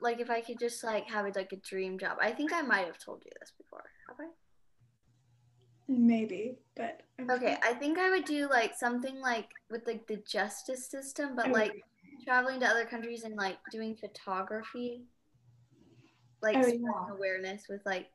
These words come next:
Speaker 1: and also, like, bringing justice to them as well. Like,
Speaker 2: Yeah.
Speaker 1: implanting things that will help them and also, like, spreading awareness, like, through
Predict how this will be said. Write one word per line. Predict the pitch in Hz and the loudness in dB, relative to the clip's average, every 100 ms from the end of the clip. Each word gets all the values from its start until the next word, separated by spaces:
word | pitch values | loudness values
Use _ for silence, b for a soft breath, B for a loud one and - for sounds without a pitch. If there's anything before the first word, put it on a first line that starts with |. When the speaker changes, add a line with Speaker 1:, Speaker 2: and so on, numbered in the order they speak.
| - | -6
Speaker 1:
and | 190 190 180 - - | -4 -4 -8 -14 -8
also, | 180 190 202 190 | -8 -6 -4 -4
like, | 175 170 - - _ _ _ _ | -4 -8 -12 -20 _ _ _ _
bringing | 190 185 180 185 | -8 -6 -8 -10
justice | - - - - 226 - | -10 -12 -12 -14 -14 -16
to | - - | -20 -20
them | 254 254 247 _ | -20 -18 -20 _
as | - | -14
well. | 208 233 - _ _ _ _ _ _ _ _ _ - | -12 -12 -18 _ _ _ _ _ _ _ _ _ 2
Like, | 262 | 8
Speaker 2:
Yeah. | 240 190 190 - _ - | 8 8 4 -6 _ -6
Speaker 1:
implanting | 214 208 214 196 196 196 196 | -4 -2 -2 -2 -4 -6 -6
things | 190 196 | -6 -6
that | 190 - | -6 -6
will | 175 | -6
help | 190 185 - | -4 -6 -6
them | 190 190 190 | -6 -6 -6
and | 190 | -8
also, | 185 190 196 | -8 -6 -6
like, | 180 | -6
spreading | - 185 180 180 | -6 -4 -2 -4
awareness, | 180 175 180 190 | -6 -6 -8 -8
like, | 185 - - | -8 -8 -8
through | 190 | -10